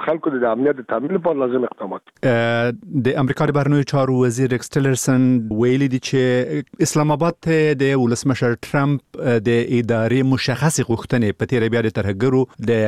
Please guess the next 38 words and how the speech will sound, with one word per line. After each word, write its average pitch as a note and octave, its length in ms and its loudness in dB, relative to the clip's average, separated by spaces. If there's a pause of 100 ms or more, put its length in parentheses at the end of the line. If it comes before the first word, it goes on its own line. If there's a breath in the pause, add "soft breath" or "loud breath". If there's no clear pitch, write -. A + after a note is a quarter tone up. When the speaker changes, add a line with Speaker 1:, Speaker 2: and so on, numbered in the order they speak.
(340)
Speaker 2:
پټنځایونو A#2 720 2 (300)
او A#2 260 0
د G#2 140 -2
هغوی A2 340 0
په A#2 220 -2
وړاندې A2+ 300 0
د A2 120 0
اقداماتو A2+ 560 -2
په G2 160 -2
باب G#2 160 -2
وړاندې A2+ 580 -2 (120)
کړې G#2+ 260 2
دي. G2+ 100 0 (380 soft breath)
څه F#3 160 0
فکر F3 240 -2
کوئ D#3 160 4
چې D3 640 -2
دغه D3 400 2
حالت B2 380 0
ته A#2 160 -2
په A#2 200 -2
پام C3+ 280 0
سره G#2+ 200 0 (400)
آیا C#3 160 0 (300)
پاکستان D#3 580 0 (140)
به C#3 180 0 (240)
د A#2 100 2 (120)
امریکا C3+ 320 0 (100)
دغه C3+ 220 0
غوښتنو B2 420 0
ته G#2 140 -2
غاړه B2 320 -2
کیږدي؟ C3 300 0
Speaker 1:
زه D3 440 -4
فکر A3+ 240 0
کوم G#3+ 220 -2
په E3 80 -18
سادهګۍ E3 420 2